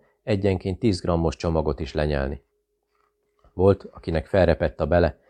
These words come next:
és ott végezte habzó szájjal a reptér kövezetén. Mások azért buktak le, mert a légi kísérők kiszúrták,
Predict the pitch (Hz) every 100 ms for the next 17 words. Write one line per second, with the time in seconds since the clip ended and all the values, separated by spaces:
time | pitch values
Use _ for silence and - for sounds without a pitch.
0 | _ _ 78 - 104 - 90 85 - 82
1 | 90 85 85 76 87 78 78 78 80 80
2 | - 76 - 78 71 73 - 80 80 _
3 | _ _ _ _ 92 85 104 95 95 87
4 | 82 90 - 95 - 95 90 _ _ 85
5 | 82 87 98 85 82 95 - 87 82 76
6 | 92 - 92 - 95